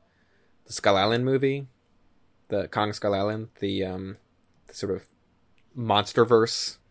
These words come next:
uh, movie. But, uh, yes, then it's just Jack chasing after Anne through the jungle. We're skipping over, like, a, that, the whole, uh, Stegosaurus fight, the whole bit where they,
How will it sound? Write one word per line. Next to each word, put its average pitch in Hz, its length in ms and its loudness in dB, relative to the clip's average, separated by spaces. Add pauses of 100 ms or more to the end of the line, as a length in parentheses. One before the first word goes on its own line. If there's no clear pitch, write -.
(800)
uh, 110 440 6
movie. 123 460 2 (1080)
But, 117 320 8
uh, 113 640 4 (340)
yes, 135 200 4
then 123 120 4
it's 113 180 -2
just 117 180 -8
Jack 104 320 4
chasing 98 360 -6
after 92 180 -6
Anne 95 220 -4
through 98 120 -8
the 101 80 -12
jungle. 95 520 -2 (760)
We're 151 160 2
skipping - 300 2
over, 104 240 2
like, 98 140 -2
a, 101 120 -4 (180)
that, 107 200 -2 (340)
the 104 140 0
whole, 107 680 4
uh, 90 360 -8
Stegosaurus 131 760 2
fight, 110 360 4 (120)
the 95 140 -4
whole 101 520 0
bit 110 180 4
where 107 100 4
they, 98 220 2